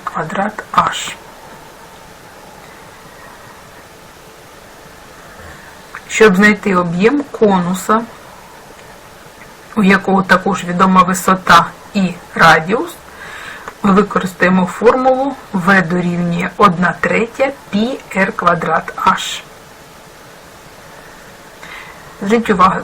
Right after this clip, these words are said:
формули схожі одна на одну. У конуса присутній множник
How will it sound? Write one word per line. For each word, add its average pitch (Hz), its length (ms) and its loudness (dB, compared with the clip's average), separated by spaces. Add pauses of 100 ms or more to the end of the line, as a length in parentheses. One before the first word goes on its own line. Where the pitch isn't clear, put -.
(120)
формули 240 680 4 (120)
схожі - 680 -4
одна 185 340 -2
на 185 140 0
одну. 185 380 -2 (720)
У 208 60 -6
конуса 254 540 2
присутній 202 600 -2
множник 180 520 -2